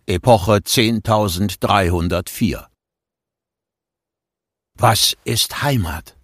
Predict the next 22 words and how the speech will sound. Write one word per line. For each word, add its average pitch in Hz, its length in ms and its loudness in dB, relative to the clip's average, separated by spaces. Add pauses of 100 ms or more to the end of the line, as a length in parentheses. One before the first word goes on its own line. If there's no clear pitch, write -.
(500)
Für 127 180 2
Peri 110 300 2
Rodan 104 560 4
waren 131 240 -2
es 117 160 -4
die 139 160 -2
weißen 104 480 0
Türme 110 400 0
Terranias. 120 840 2 (420)
Die 107 220 0
Stadt, - 500 0
die 123 140 0
er 107 180 0
einst - 380 -2
gegründet 127 580 2
hatte, 123 220 0
erwachte 120 560 -2
im 101 120 2
Licht - 480 -2
der 123 140 0
aufgehenden 92 720 0
Sonne. 80 380 -2